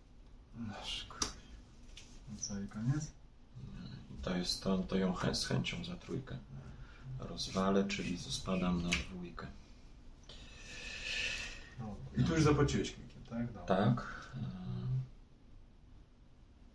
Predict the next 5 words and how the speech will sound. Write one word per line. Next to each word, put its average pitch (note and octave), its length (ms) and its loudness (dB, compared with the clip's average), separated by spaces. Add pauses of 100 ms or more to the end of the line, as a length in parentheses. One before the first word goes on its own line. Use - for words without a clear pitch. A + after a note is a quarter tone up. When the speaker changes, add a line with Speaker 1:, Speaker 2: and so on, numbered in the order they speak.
(680)
Speaker 2:
To G#2+ 160 4
zainstaluję - 720 8
za F2 180 4
dwójkę. F#2 800 4 (760)
Speaker 1:
Mhm. A2 540 2